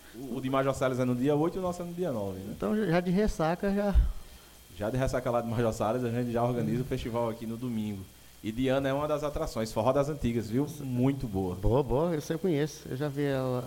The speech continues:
Speaker 2: uh, em Pau de Ferro. É, o Bloco da Massa, aquele encontro, aquela movimentação da massa, ganhou uma tradição ali em Major Salles. A gente viu algumas bagunças nesse contexto, né? A gente fala bagunça, carnaval é essa
Speaker 1: Carnaval.
Speaker 2: confraternização.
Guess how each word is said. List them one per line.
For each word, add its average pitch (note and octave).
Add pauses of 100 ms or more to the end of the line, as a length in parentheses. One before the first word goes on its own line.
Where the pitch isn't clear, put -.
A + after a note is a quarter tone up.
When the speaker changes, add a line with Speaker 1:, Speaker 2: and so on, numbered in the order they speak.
(120)
Speaker 2:
uh, - (140)
em D3
Pau F#3
de G#3+
Ferro. C3+ (840)
É, G3 (1120)
o G#3
Bloco A#3
da A3+
Massa, G3
aquele F3
encontro, D3
aquela D3
movimentação D3
da D3
massa, C3+
ganhou G3
uma F#3
tradição D3+
ali C#3
em C#3
Major C#3
Salles. G3+
A D3
gente D#3+
viu D3
algumas C#3+
bagunças B2+
nesse B2
contexto, C#3
né? A#2+
A A#2
gente A2+
fala A#2
bagunça, A#2+
carnaval A2+
é A2
essa A2
Speaker 1:
Carnaval. G#2+
Speaker 2:
confraternização. B2